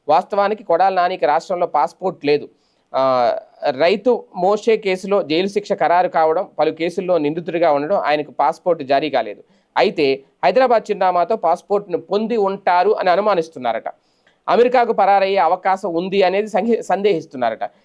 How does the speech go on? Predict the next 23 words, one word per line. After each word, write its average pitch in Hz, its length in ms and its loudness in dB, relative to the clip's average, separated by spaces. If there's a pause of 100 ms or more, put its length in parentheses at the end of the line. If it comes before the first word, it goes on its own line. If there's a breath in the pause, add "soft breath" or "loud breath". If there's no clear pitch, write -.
(200 soft breath)
కృష్ణా 202 260 0
జిల్లా 233 200 4
గుడివాడ 202 340 2
పరిధిలో 185 320 2
నానిపై 180 360 0
ఇప్పటికే 170 280 -2
పలు 156 180 0
కేసులు 170 300 -4
నమోదయ్యాయి. 156 500 2
వాలంటీర్లతో 170 560 0
బలవంతంగా 165 520 2
రాజీనామాలు 151 600 -2
చేయించడం, 147 320 -4
ఎస్సీ, 147 280 -4
ఎస్టీ 147 300 -2
అట్రాసిటీ 143 520 -2 (340 soft breath)
కేసు, 170 340 2
ఎన్నికల 196 320 2
కోడ్ 165 220 0
ఉల్లంఘన, 180 420 0
విశాఖపట్నంలో 170 680 -2
కేసుకు 165 340 -4
సంబంధించిన 156 540 -2